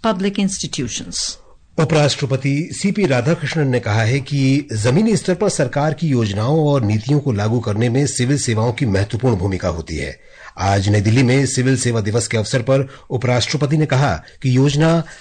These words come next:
Speaker 2: भले ही राजधानी दिल्ली में बनाई जाए, लेकिन दूर दराज के गांवों में सार्थक परिणाम तभी मिलते हैं, जब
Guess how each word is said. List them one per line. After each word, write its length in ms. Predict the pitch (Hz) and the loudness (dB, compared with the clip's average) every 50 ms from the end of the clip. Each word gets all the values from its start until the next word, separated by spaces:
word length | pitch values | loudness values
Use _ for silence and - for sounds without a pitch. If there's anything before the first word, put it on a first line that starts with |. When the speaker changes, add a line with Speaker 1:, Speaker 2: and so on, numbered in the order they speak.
| - - 87 | -14 -6 -2
Speaker 2:
भले 180 | 87 117 143 156 | 0 2 4 4
ही 220 | 139 151 185 196 | 4 4 4 2
राजधानी 440 | 156 139 131 117 107 101 123 143 143 | 2 2 2 0 0 0 2 2 2
दिल्ली 260 | 107 101 101 107 135 | 0 0 0 0 2
में 120 | 165 175 156 | 2 2 2
बनाई 240 | 156 147 151 156 147 | 2 2 2 2 2
जाए, 200 | 147 156 208 240 | 2 2 2 2
लेकिन 480 | 214 160 147 - 185 170 170 165 151 - - - - - _ 98 | 0 0 0 2 2 2 4 2 0 -2 -6 -16 -20 -20 _ -6
दूर 260 | 92 139 185 226 208 | -2 0 0 2 2
दराज 340 | 202 202 202 202 208 - - | 2 2 0 0 -2 -4 -4
के 120 | - 208 | -6 -6
गांवों 420 | 180 123 123 123 131 147 214 240 | -6 -4 -2 0 2 2 2 2
में 280 | 208 147 131 139 156 160 | 2 2 2 2 0 0
सार्थक 500 | - - 151 143 147 143 - - 196 - | -2 -4 -4 -4 -4 -4 -4 -6 -6 -4
परिणाम 340 | - 151 131 123 131 156 175 151 - | -2 -2 0 0 0 0 -2 -2 -2
तभी 220 | 127 110 113 175 208 | -2 2 2 2 2
मिलते 300 | 160 113 104 - 110 107 | 2 -2 -4 -4 -2 0
हैं, 240 | 104 131 180 185 | 0 0 0 0
जब 480 | 143 160 165 160 151 170 175 175 165 | 0 0 0 2 2 4 4 2 2